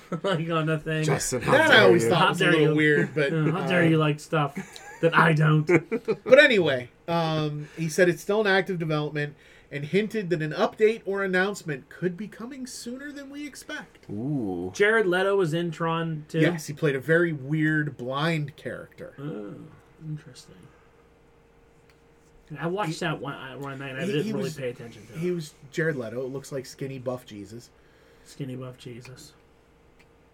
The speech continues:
Speaker 1: How about this talk about, we didn't talk about this, so how about this Morbius talk going around? Did you hear any of this?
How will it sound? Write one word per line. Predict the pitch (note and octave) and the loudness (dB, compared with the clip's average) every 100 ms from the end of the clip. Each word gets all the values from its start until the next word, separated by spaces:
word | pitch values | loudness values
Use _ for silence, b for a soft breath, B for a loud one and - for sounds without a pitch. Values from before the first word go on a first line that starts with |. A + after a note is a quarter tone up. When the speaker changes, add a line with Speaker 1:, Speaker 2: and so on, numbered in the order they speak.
| _ _ b b b b b | _ _ b b b b b
Speaker 1:
How | A3+ C4 | 0 2
about | D#4+ E4 | 0 0
this | G#3+ - | -2 -2
talk | - F3 F#3 E3+ - | -8 -2 -2 -4 -6
about, | E3 C#3+ C#3+ B2+ B2 B2 C#3 | -8 -2 -2 -2 -8 -12 -6
we | A3 | -4
didn't | B3 | -4
talk | F3+ E3+ | -6 -6
about | E3 C3+ | -4 -6
this, | B2+ - | -6 -8
so | B2+ | -8
how | E3 | -6
about | A3 C#4 | -6 -6
this | F#3+ | -6
Morbius | C#3 C#3+ D#3 D3+ G#2+ - | -4 -2 0 -2 -6 -12
talk | - E2+ D#2+ | -18 -20 -20
going | F#2 F2 | -20 -20
around? | E2 E2 F2 C3 _ _ b b b - | -20 -20 -20 -20 _ _ b b b -12
Did | C#3+ | -4
you | A3+ | -2
hear | A#3 A3+ | 0 0
any | A#3+ | 0
of | A#3 | -2
this? | A#3 C4+ - | -2 -4 -8